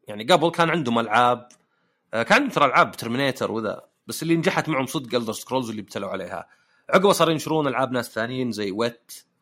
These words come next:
وبدوا يشترون استديوهات. فمن ذيك الأيام وهم ودهم يطلعون لعبة Starfield، يعني، كفكرة، ويمكن تكلموا عنها من أيام، يعني، ما أدري، يمكن Oblivion، ولا حتى عقب Morrowind ولا شيء.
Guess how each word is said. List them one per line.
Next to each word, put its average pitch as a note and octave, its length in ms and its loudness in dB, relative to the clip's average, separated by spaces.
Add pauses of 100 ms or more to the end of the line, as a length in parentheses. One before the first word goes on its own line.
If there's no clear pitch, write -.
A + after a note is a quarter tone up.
(500)
وبدوا A2 880 4
يشترون C3 200 0
استديوهات. G#2 560 -6 (800)
فمن D3+ 420 2
ذيك D4 220 4
الأيام G#3+ 460 4
وهم F#3 180 2
ودهم F3 200 -4
يطلعون D3+ 380 -2
لعبة B2+ 200 -2
Starfield، A2 680 -4
يعني، F2+ 160 -14
كفكرة، - 540 -12
ويمكن G#2+ 300 -16
تكلموا A2 400 -4
عنها F#2+ 260 -8 (680)
من D3+ 140 4
أيام، E3 680 4
يعني، G#2+ 640 -8 (880)
ما A#2 60 -6
أدري، A2 160 -10
يمكن G#2+ 360 -10
Oblivion، A2 720 -4 (640)
ولا G#2 140 -10
حتى - 180 -4
عقب G#2 180 -2
Morrowind G#2+ 440 -2
ولا F2 120 -12
شيء. - 240 -14